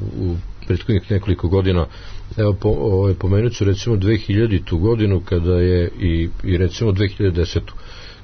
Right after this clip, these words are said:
kad je trista hiljada hektara bilo prevlaženo i, ovaj, jedan deo je bio poplavljen do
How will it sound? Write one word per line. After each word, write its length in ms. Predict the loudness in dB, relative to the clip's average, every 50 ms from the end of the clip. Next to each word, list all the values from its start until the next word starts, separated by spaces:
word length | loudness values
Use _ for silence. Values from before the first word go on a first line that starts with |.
| -4
kad 240 | 0 0 0 2 2
je 140 | 2 2 0
trista 320 | 0 0 -2 -2 0 -2
hiljada 300 | -2 0 2 2 2 2
hektara 440 | 2 2 0 0 0 0 0 0 2
bilo 240 | 2 2 2 2 2
prevlaženo 760 | 2 2 0 2 2 2 2 2 2 0 2 2 0 0 -2 -4 -8 -12 -12 -14 -14 -16 -16 -10 -4
i, 220 | 0 0 2 2 2
ovaj, 340 | 2 2 2 2 2 2 2
jedan 300 | 2 2 2 4 4 4
deo 80 | 4 2
je 60 | 2
bio 180 | 4 2 2 0
poplavljen 640 | 2 -2 -4 0 0 0 2 2 2 0 0 -2 -2
do 240 | -2 0 0 0